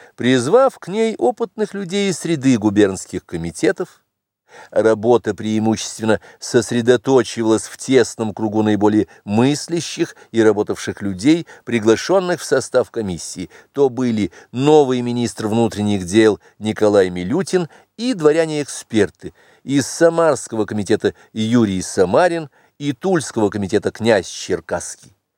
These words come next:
Они вместе с делопроизводителями комиссии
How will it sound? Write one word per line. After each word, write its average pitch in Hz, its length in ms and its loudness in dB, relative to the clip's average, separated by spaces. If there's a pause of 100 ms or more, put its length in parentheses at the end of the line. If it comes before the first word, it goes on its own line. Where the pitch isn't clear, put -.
(160)
Они 131 440 0
вместе 110 520 -2 (180)
с 98 140 -10
делопроизводителями 127 1300 2
комиссии 101 600 -2